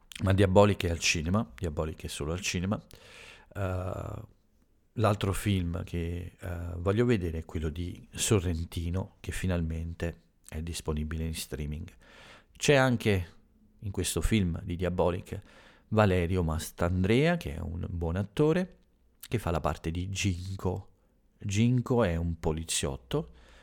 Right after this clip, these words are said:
un commissario di polizia che dà la caccia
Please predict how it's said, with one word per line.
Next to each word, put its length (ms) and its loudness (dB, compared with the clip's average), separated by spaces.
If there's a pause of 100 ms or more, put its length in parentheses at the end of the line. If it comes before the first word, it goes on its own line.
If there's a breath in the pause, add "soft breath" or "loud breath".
(120 soft breath)
un 140 -4
commissario 800 -2
di 140 -6
polizia 580 -4 (320)
che 220 -2
dà 380 0
la 180 -8
caccia 580 -6